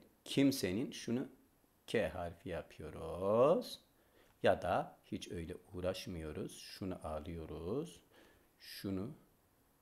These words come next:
K yapıyoruz. Hemen şurada K yapıyoruz. Kimsenin, evet. Evet. Kimsenin,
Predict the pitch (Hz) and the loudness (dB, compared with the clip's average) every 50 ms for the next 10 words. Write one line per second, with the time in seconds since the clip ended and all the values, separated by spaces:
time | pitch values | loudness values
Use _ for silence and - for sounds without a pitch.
0 | _ _ _ _ _ _ _ _ _ _ _ _ _ _ _ _ _ _ - - | _ _ _ _ _ _ _ _ _ _ _ _ _ _ _ _ _ _ -10 -6
1 | - - 117 101 90 85 80 - - 85 78 73 - - - - - - - - | -2 0 0 0 0 -2 -6 -10 -8 -6 -6 -6 -8 -10 -12 -10 -10 -10 -10 -12
2 | - - - - - 233 240 - 170 160 - - - 185 - 196 85 - - - | -12 -10 -6 -4 -2 -2 -2 -2 -2 -4 -6 -8 -8 -6 -6 -6 -6 -6 -4 -4
3 | 120 147 196 - - _ _ _ - - - - - - - _ _ _ - - | -4 -4 -6 -10 -18 _ _ _ -10 -8 -8 -8 -10 -14 -20 _ _ _ -8 -6
4 | 82 - - - 92 85 82 80 - - - _ _ - - - - - _ _ | -6 -6 -8 -8 -8 -8 -8 -10 -12 -16 -20 _ _ -20 -20 -20 -20 -20 _ _
5 | _ _ _ _ - - - 113 95 - - 85 80 90 117 151 - - 110 98 | _ _ _ _ -8 -2 0 0 0 0 -2 -4 -2 -2 -2 -4 -2 0 2 2
6 | 85 82 76 - - - _ _ _ _ _ _ _ _ _ _ _ _ _ _ | 2 0 -2 -6 -14 -20 _ _ _ _ _ _ _ _ _ _ _ _ _ _
7 | _ _ _ _ _ _ _ _ _ _ _ _ _ _ _ _ _ _ _ _ | _ _ _ _ _ _ _ _ _ _ _ _ _ _ _ _ _ _ _ _
8 | _ _ _ _ _ _ _ - _ _ _ _ _ _ _ _ _ _ _ _ | _ _ _ _ _ _ _ -20 _ _ _ _ _ _ _ _ _ _ _ _
9 | _ _ _ _ _ - _ _ _ _ - - 127 92 82 78 - - - - | _ _ _ _ _ -20 _ _ _ _ -10 -6 -4 -4 -4 -6 -12 -16 -20 -20
10 | - - - - _ _ - - - 160 139 - - 98 87 90 104 117 139 180 | -20 -20 -20 -20 _ _ -2 2 4 6 6 4 2 0 2 4 4 4 4 4
11 | 208 - | 0 -4